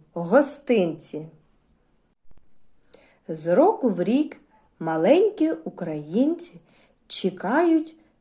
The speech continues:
подарунок від Святого Миколая, який зазвичай їх залишає під подушкою.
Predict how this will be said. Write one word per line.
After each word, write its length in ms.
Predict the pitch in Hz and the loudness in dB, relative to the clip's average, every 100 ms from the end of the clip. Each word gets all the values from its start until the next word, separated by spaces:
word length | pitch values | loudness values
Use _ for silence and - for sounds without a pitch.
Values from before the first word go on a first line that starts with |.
| _ | _
подарунок 1000 | 175 165 165 160 170 226 277 285 285 - _ _ | -6 -2 -2 0 0 0 0 -2 -6 -14 _ _
від 380 | 156 180 214 - | -6 -2 -2 -4
Святого 600 | 180 165 170 160 165 180 | -6 -6 -2 -4 -4 -8
Миколая, 800 | 175 175 190 185 180 170 165 165 _ _ _ - | -8 -6 -4 -2 -2 -4 -8 -12 _ _ _ -2
який 360 | 196 202 214 | -2 0 0
зазвичай 960 | 185 180 160 160 156 - 220 233 285 262 | 2 0 -2 -6 -6 -6 0 2 2 2
їх 160 | 262 | 0
залишає 920 | 202 185 165 160 - 165 165 185 254 285 | 0 0 0 -2 -4 0 2 4 4 2
під 340 | - 240 - | 0 -6 -4
подушкою. 1080 | 311 320 254 208 190 - - 190 185 180 | -4 -2 0 0 -2 -6 -2 0 0 -4